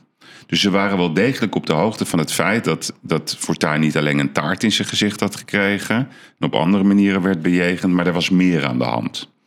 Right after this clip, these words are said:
En ik heb toen voor, tegen Fortuyn op dertig april tweeduizend twee, ja, ik zeg het goed, toen met een, een lunch met hem gehad en toen zei ik tegen hem, eh, toen waren we aan het lunchen in Zeezout in Rotterdam.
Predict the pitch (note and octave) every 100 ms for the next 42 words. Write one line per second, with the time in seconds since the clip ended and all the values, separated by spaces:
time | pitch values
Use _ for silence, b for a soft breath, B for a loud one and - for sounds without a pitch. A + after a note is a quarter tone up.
0 | B B B B B - G#2 A#2+ B2+ -
1 | A2+ G2 - - F#2 - E2 E2 G2+ A#2+
2 | A2 D#2 G2+ G#2+ A2+ C#3+ - G3 G#3 F#2+
3 | D#2+ D#2 D2+ D2+ - - F2+ G2+ C#3 D#3+
4 | b b b b b - F#2 - - E2
5 | - - - - - A2+ - - E2+ D2+
6 | E2+ - D#2+ D#2 - D2+ F#2 G#2 G2 F#2+
7 | F#2+ - F#2+ E2+ E2+ D#2+ D2+ F2+ A2 A2
8 | - G2+ F#2 - F#2 F2+ F#2 B B B
9 | B B B _ - E2 D#2+ D#2+ E2+ E2
10 | E2 E2 D#2 F#2 G2 E2 D2+ D2+ D#2+ G2+
11 | G#2+ F#2+ A2+ - - _ - D#2 D#2+ -
12 | - F#2